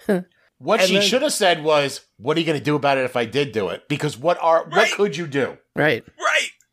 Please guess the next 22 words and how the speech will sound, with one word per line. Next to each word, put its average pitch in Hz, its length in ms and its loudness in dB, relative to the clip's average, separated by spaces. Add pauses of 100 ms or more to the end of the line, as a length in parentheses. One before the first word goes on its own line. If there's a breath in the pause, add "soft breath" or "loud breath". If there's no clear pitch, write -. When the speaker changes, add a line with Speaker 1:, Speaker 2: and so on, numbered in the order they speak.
Speaker 3:
So 165 200 0
eventually, 196 600 0
Rolling 170 360 2
Stone's 170 480 0
doing 156 220 0
the 139 60 2
investigation 143 720 0
on 151 140 2
this. 147 240 0
They 147 180 -2
spoke 180 340 -2
with 143 200 -2
Patty 175 280 -2
Bills, 160 520 2
who's 131 200 0
the 123 80 -4
director 143 500 0
of 127 140 -4
constituency 180 880 -2
affairs 135 800 0 (320 loud breath)
at 135 160 -2
Faith 180 400 -2